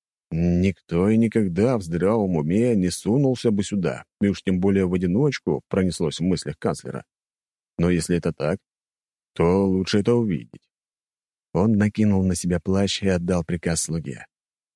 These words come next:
"Передай капитану Келлиану, чтобы натравили на этого ублюдка личий и всех наших новых созданий". "Слушаюсь, господин".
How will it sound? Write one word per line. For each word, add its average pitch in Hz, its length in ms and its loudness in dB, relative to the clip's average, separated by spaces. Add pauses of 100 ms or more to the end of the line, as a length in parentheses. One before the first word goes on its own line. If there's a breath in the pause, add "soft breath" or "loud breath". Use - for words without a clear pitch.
(140)
"Передай 156 480 4
капитану 147 800 2
Келлиану, 135 840 2 (500)
чтобы 120 420 2
натравили 135 600 2
на 135 160 2
этого 135 280 0
ублюдка 147 480 0
личий 147 640 2 (340)
и 156 120 4
всех 180 460 0
наших 165 340 0
новых 160 280 2
созданий". 120 720 -2 (300)
"Слушаюсь, 202 420 2
господин". 170 400 0